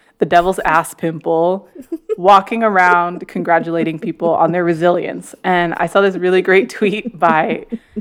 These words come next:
Speaker 1: I'm totally gonna min-, mispronounce this, but it'll be in the transcript, um, Musher Sitex, uh, who wrote, "Hashtag Texas Strong, hashtag Houston Strong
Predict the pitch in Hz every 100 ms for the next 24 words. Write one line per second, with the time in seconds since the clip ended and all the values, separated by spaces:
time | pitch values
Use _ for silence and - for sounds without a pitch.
0 | - 165 170 208 185 180 165 160 156 -
1 | 165 160 - 160 151 - - 175 175 -
2 | 180 - - 165 160 160 160 165 156 -
3 | 180 165 175 - 190 - - 165 151 147
4 | 165 _ _ - _ _ 165 160 165 -
5 | 170 160 - 160 - 160 - - - _
6 | _ - 196 185 - - 220 190 190 185
7 | - _ _ _ _ _ _ _ 196 202
8 | - 220 202 196 - 180 - 175 - 170
9 | 156 160 160 165 - 156 - - 156 -
10 | 320 330 208 175 - 175 165 170